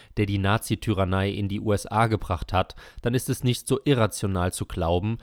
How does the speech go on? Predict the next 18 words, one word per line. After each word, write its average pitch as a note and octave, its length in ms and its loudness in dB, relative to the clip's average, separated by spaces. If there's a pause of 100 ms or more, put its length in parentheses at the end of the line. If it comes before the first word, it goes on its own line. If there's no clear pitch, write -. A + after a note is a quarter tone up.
(200)
dass G#2 180 -2
jeder, A2 380 4
der F2+ 220 -2
geholfen G2 540 2
hat, - 380 -2
Trump F#2+ 300 0
zu - 120 -4
ermächtigen", F2 840 -4 (260)
so G2+ 140 2
sehen G2 280 0
sie F2+ 120 -2
nämlich F2+ 360 -2
Assange, G2+ 480 0 (240)
"es C#3 140 -6
verdiene, G#2 540 2
eingesperrt A2 560 -2
zu F#2+ 140 -4
werden. D#2 400 -6